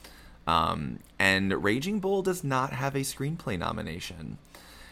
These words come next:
And I think that's kind of important. I do think that Raging Bull is a performance film, particularly that of Robert De Niro. It is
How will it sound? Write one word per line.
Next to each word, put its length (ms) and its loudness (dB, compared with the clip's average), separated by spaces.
And 120 4
I 120 6
think 320 0
that's 220 6
kind 300 -2
of 100 0
important. 760 0
I 140 4
do 260 0
think 560 0
that 320 4
Raging 360 0
Bull 420 4
is 520 4
a 120 -2
performance 680 -2
film, 460 4
particularly 540 2
that 180 4
of 160 0
Robert 320 2
De 100 -6
Niro. 480 2
It 140 2
is 260 2